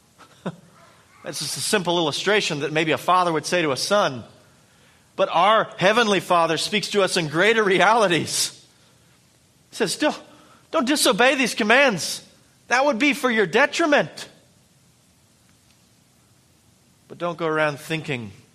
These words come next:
'I have to obey these commands perfectly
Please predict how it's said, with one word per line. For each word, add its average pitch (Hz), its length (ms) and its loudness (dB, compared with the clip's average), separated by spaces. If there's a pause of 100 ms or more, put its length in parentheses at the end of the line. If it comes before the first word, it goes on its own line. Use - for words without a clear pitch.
(760)
'I 120 100 -8
have 139 440 -4
to 135 180 -6
obey 131 280 -4
these 120 200 -10
commands 120 440 -10
perfectly 101 720 -10